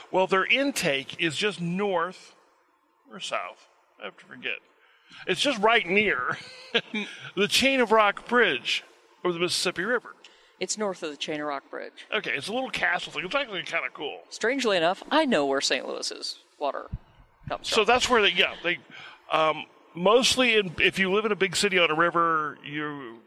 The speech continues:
Speaker 1: drinking river water, and your water intake is from the north of your city because they don't wanna drink the water after it goes past your city. Um, but anyway,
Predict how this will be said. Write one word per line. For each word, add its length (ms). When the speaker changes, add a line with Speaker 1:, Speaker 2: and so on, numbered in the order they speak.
Speaker 1:
drinking 320
river 240
water, 440
and 420
your 140
water 280
intake 440
is 180
from 340
the 300
north 680
of 380
your 200
city 460
because 440
they 140
don't 200
wanna 200
drink 260
the 80
water 240
after 240
it 80
goes 200
past 300
your 100
city. 320
Um, 480
but 120
anyway, 240